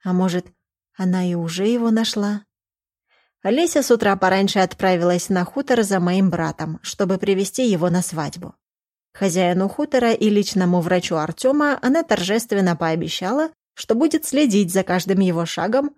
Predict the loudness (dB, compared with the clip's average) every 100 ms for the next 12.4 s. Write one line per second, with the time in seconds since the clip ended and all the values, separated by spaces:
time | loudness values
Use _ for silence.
0 | _ _ -4 -2 -2 -2 -2 0 2 4
1 | 4 2 2 2 -2 0 2 2 0 0
2 | -2 -2 -2 -4 -8 -10 _ _ _ _
3 | _ _ _ -6 -2 0 -2 -2 0 2
4 | 0 0 -2 2 2 4 2 0 0 2
5 | 2 2 0 -2 -4 -4 -2 -4 -8 -16
6 | -4 -4 -2 0 2 2 2 2 2 0
7 | -2 -4 -4 -6 -2 -2 -2 -2 -2 -2
8 | -4 -6 -2 2 2 2 0 0 -2 -4
9 | -6 -10 -16 _ _ _ _ _ -8 -6
10 | -2 0 2 2 0 -6 -6 -4 0 2
11 | 4 4 4 2 0 0 2 0 -2 -4
12 | -10 -14 -16